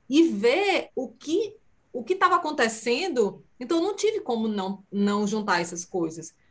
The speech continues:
Nas aulas que eu dou, não tive como não juntar isso nas aulas que eu dou. Não, não, não deu pra ser assim, porque, enfim, congruência, né, gente? Eu sou uma pessoa só.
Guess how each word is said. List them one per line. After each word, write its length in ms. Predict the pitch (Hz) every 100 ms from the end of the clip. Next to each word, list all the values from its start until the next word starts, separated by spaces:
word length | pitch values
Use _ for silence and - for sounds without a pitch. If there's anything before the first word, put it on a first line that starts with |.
| _ _
Nas 240 | 226 233 240
aulas 300 | 240 240 -
que 80 |
eu 80 | 240
dou, 260 | 208 233 277
não 100 | 285
tive 260 | 320 330
como 340 | 339 254 233 233
não 240 | 226 233
juntar 420 | 226 226 226 208
isso 160 | 196 196
nas 160 | 185 180
aulas 220 | 185 -
que 100 | 196
eu 60 |
dou. 280 | 180 180 190 196
Não, 240 | 233 226
não, 420 | 240 277 320 262 _ -
não 220 | 254 302
deu 160 | 277 269
pra 160 | 220
ser 160 | 220 196
assim, 340 | 190 - 196
porque, 500 | 233 226 240 254 294 - _ _ - -
enfim, 520 | 240 254 247 185 175 - _ _ _
congruência, 680 | 214 185 233 311 233 247 190
né, 160 | 185
gente? 280 | 240 214 175
Eu 80 | 180
sou 160 | 180 196
uma 140 | 214
pessoa 320 | 214 214 208
só. 480 | - 277 190 196